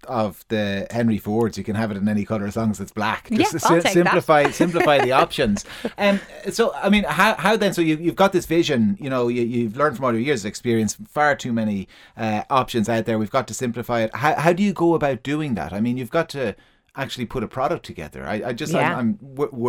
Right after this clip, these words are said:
Speaker 1: wh-, who do you turn to to say, "I want to make makeup"?
Speaker 2: Yeah, and a lot of people didn't even acknowledge me. They didn't respond. You know, naturally, I was twenty-two going, "Hiya,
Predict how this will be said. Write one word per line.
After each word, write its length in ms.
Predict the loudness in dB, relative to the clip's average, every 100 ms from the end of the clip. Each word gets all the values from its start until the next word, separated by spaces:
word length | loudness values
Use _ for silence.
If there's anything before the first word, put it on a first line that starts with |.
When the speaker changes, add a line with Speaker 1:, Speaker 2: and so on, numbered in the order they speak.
| -4
Speaker 1:
wh-, 20 |
who 200 | -4 -4
do 80 | -4
you 100 | -6
turn 300 | -2 -2 -2
to 160 | -4 -6
to 60 | -4
say, 100 | -4
"I 60 |
want 160 | -2 -2
to 40 |
make 480 | -2 -2 -2 -4 -8
makeup"? 480 | -6 -6 -8 -12 -14 -4
Speaker 2:
Yeah, 320 | 0 0 -2 -4 -4
and 120 | 0
a 40 |
lot 180 | 2 2
of 100 | 2
people 240 | 0 0 0
didn't 260 | 0 0
even 180 | 0 0
acknowledge 360 | 0 0 0 0
me. 140 | -2
They 160 | -2 -2
didn't 160 | 0
respond. 640 | 0 0 -2 0 0 -2 -2
You 80 |
know, 160 | 0 2
naturally, 420 | 0 -2 -2 -2
I 140 | 0 0
was 140 | -2
twenty-two 480 | -2 -2 0 -2 0
going, 180 | -2 -2
"Hiya, 400 | -2 0 0